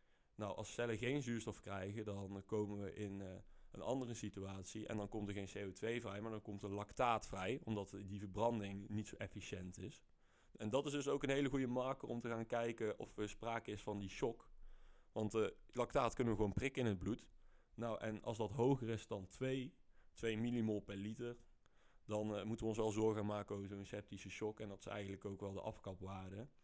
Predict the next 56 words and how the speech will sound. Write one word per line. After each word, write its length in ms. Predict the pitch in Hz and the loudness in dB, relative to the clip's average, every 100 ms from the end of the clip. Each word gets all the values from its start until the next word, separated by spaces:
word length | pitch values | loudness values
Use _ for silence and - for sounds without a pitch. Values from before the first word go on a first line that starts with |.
| - - - | -20 -20 -12
Nou, 200 | 104 95 | -6 -4
wat 140 | 107 | -4
kunnen 200 | - 135 | 0 2
we 80 | 127 | 4
daar 120 | 117 | 2
eigenlijk 300 | 98 110 104 | 2 0 -2
aan 140 | 104 104 | -6 -4
doen? 380 | 117 160 214 - - _ - - - - - | -2 -2 -4 -12 -20 _ -20 -20 -20 -20 -6
Ja, 240 | 110 95 - 110 | -4 -4 -8 -10
we, 220 | 104 101 | -6 -6
we 240 | 107 107 110 | -4 -2 -2
noemen 160 | 123 | -2
het 100 | 117 | 0
wel 160 | 113 110 | 0 0
eens, 180 | 110 110 | -2 -6
eh, 80 | 101 | -4
gekscherend 540 | 110 - 123 104 101 | -4 -2 -2 -2 0
vullen, 260 | 147 131 113 | 4 4 4
vullen, 240 | 113 101 | 2 4
vullen. 380 | 123 139 156 247 - - - - - _ | 4 4 2 -2 -14 -20 -20 -20 -20 _
We 180 | 110 107 | 0 4
moeten 300 | 120 143 131 | 4 4 2
die 240 | 127 113 | 4 4
hypotensie, 760 | 107 - 107 - 131 147 - 120 | 2 4 2 4 4 2 -2 -2
die 120 | 110 | 0
moeten 260 | 113 113 110 | 0 -2 -4
we 100 | 101 | -4
voorkomen, 480 | 98 - 113 120 127 | -4 2 4 4 2
omdat 240 | 123 117 | 0 2
dat 200 | 110 104 | 0 0
ook, 280 | 117 123 - | 2 2 4
eh, 120 | 117 | 2
schade 340 | - 113 113 113 | 2 -2 0 0
gaat 120 | 110 | 2
geven 260 | 110 107 104 | 2 2 0
aan 80 | |
die 120 | 101 107 | 0 -2
organen. 540 | 98 113 135 139 139 | 2 4 4 0 -2
En 140 | 123 | -2
je 60 | 120 | -4
ziet 160 | 117 120 | -2 0
altijd 200 | 117 110 | 0 -2
dat 180 | - | -6
de 60 | - | 2
cellen 340 | 123 107 101 | 4 4 0
afwijkingen 640 | - 104 104 101 104 101 101 | 0 2 2 2 0 0 0
gaan 140 | 98 | -4
vertonen, 480 | 92 104 101 101 117 | -4 -4 -4 -4 -4
dus, 220 | 110 - | -4 -2
eh, 80 | 107 | -2
we 60 | |
moeten 240 | 107 110 104 | -2 -4 -4
daar 100 | 104 | -4
snel 300 | 113 104 98 | -2 -2 0
bij 240 | 101 101 | -2 -2
zijn. 340 | 95 92 110 | -2 -6 -8